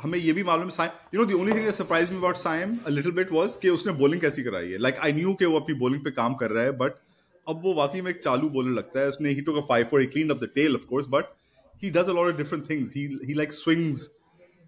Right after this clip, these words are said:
uh, he swings the ball। वो पेस, uh, स्पिन कराता है मगर स्विंग करता है बॉल को। वो लेग स्पिन की ग्रिप से फेंकता है, वो ऑफ स्पिन करता है, वो कैरम बॉल करता है, वो सब कुछ करता है। We've seen some of that in the P S L। I like it। Uh, Hasnain,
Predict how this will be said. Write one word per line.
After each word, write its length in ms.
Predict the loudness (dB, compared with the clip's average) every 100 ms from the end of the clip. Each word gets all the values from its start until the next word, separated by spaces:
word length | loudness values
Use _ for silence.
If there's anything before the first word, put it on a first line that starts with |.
| -18
uh, 180 | -14 -8
he 40 | -4
swings 260 | 2 2
the 120 | 2
ball। 280 | 0 -2 -4
वो 100 | -10
पेस, 380 | -2 0 0 -2
uh, 160 | -6 -8
स्पिन 280 | -2 0 2
कराता 320 | 4 4 2
है 60 | 0
मगर 120 | -2
स्विंग 260 | 0 0
करता 260 | 0 0 0
है 120 | -2
बॉल 160 | -2 -8
को। 220 | -10 -12 -12 _ -12 -2
वो 100 | 0
लेग 220 | 2 0
स्पिन 240 | 0 -4
की 100 | -4
ग्रिप 160 | -6 -6
से 140 | -6
फेंकता 420 | -6 -4 -4 0 4
है, 200 | 6 4
वो 200 | 4 2
ऑफ 180 | 2
स्पिन 240 | 0 0 0
करता 320 | 0 2 4
है, 60 | 6
वो 140 | 4
कैरम 300 | 2 2 2
बॉल 140 | 0
करता 240 | 0 -2 0
है, 40 |
वो 60 | 0
सब 160 | 2
कुछ 140 | 2 2
करता 280 | 2 2 0
है। 140 | -2 -8 _ _ _ _ _ -6
We've 240 | -2 0 2
seen 200 | 0 2
some 120 | 2 2
of 80 |
that 140 | 0 0
in 100 | -4
the 100 | -2
P 0 |
S 200 | -2 0
L। 120 | -2 -2 -10 _ _
I 80 | 0
like 220 | 2 0
it। 140 | -2 -12 _ _ _ _ -6
Uh, 200 | 0 0 -2 -4
Hasnain, 600 | -4 0 2 4 2 -2